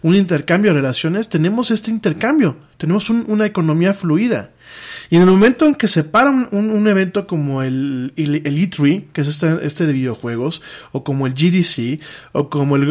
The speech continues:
el Google I O, o como la conferencia de Facebook, la F N, la F, F nine, cuando empezamos a ver este tipo de, de suspensiones, empezamos a ver que hay ciudades que tenían de alguna forma ya contemplada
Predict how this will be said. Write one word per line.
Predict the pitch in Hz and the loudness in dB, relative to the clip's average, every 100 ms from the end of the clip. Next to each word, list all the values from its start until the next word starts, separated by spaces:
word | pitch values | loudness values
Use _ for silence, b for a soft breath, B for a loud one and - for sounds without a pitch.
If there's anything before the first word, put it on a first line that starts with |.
| 151 | 0
el | 139 135 135 | 0 0 2
Google | 160 180 190 - | 2 4 4 4
I | 160 156 139 | 2 2 2
O, | 123 180 B B B | 0 -2 B B B
o | - 147 | -4 -4
como | 151 147 147 | 2 2 4
la | 143 139 | 2 0
conferencia | 151 143 151 170 170 180 | -2 -2 0 0 2 0
de | 135 | 0
Facebook, | - 151 165 139 123 | 2 4 4 2 -6
la | 113 113 120 | -6 -4 -6
F | - | -6
N, | 143 131 131 | -4 -4 -4
la | 127 117 127 | -6 -6 -6
F, | 147 143 143 - | -6 -6 -6 -6
F | 139 - | -8 -4
nine, | 135 127 156 175 B B B - | -2 -2 -2 -6 B B B 0
cuando | 170 170 | 4 6
empezamos | 170 180 220 233 247 | 4 0 -4 -4 -2
a | 196 | 0
ver | 202 | 2
este | 214 208 | 2 0
tipo | - 190 180 214 | -6 -12 0 2
de, | 190 | 2
de | 156 139 139 | 0 -4 -4
suspensiones, | 131 151 - 156 139 123 170 226 175 202 - _ b b b b _ - | -4 -6 -6 -4 -4 -2 0 2 2 0 -4 _ b b b b _ -2
empezamos | 185 165 170 226 240 - - - | 0 2 2 2 2 -2 -8 -2
a | 151 | 2
ver | 165 262 262 B B B | 6 4 2 B B B
que | - | 2
hay | 202 | 2
ciudades | 202 208 196 214 214 147 | 4 2 4 6 6 2
que | 165 | 0
tenían | 160 156 175 185 - _ _ | -2 2 2 0 -6 _ _
de | - | -6
alguna | 131 139 233 233 | -2 2 2 2
forma | 233 220 196 | 2 2 4
ya | 175 170 | 4 2
contemplada | 170 156 139 131 151 147 123 113 | -2 -2 -4 -2 2 2 2 -4